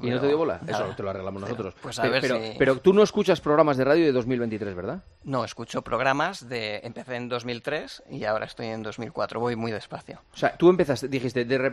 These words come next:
Speaker 1: me, me voy a empezar a escuchar la radio de dos mil tres". ¿Y
Speaker 2: No,
Speaker 1: vas
Speaker 2: quería,
Speaker 1: día a día?
Speaker 2: quería ir más lejos, pero no, no,
Speaker 1: No
Speaker 2: no
Speaker 1: po-,
Speaker 2: da
Speaker 1: no, no, no los encuentras.
Speaker 2: Internet
Speaker 1: Entonces,
Speaker 2: no me da más.
Speaker 1: entonces, eh, encontraste programas de dos mil tres.
Speaker 2: Eso es.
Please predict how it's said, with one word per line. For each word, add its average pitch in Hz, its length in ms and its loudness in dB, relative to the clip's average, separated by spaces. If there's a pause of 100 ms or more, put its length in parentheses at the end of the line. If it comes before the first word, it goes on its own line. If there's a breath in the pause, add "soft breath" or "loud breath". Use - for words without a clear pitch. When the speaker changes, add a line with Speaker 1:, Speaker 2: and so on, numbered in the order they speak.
Speaker 1:
me, 143 240 -2
me 139 180 -2
voy 156 180 4
a - 20 6
empezar 185 180 0
a 180 40 2
escuchar 156 300 0
la 143 120 4
radio 196 400 0
de 135 140 0
dos 117 180 0
mil 131 160 2
tres". 90 340 -6
¿Y - 80 -8
Speaker 2:
No, 165 120 10
Speaker 1:
vas 190 120 12
Speaker 2:
quería, 190 300 12
Speaker 1:
día 160 160 8
a - 60 4
día? 143 60 -4
Speaker 2:
quería 170 380 8
ir 185 140 4
más 170 300 6
lejos, 143 360 -2
pero 120 260 0
no, 131 240 2
no, 123 440 2
Speaker 1:
No 147 100 10
Speaker 2:
no 123 40 4
Speaker 1:
po-, 131 200 6
Speaker 2:
da 123 500 4
Speaker 1:
no, 127 200 0
no, 143 180 6
no 147 160 6
los 143 200 4
encuentras. 95 460 -2
Speaker 2:
Internet 117 300 -4
Speaker 1:
Entonces, 127 260 4
Speaker 2:
no 120 200 0
me 117 120 -2
da 113 140 2
más. 110 120 2
Speaker 1:
entonces, 131 260 4
eh, 147 180 2
encontraste 139 560 2
programas 135 320 8
de 120 120 2
dos 120 160 0
mil 156 180 2
tres. 202 260 0
Speaker 2:
Eso 135 180 -10
es. - 200 -14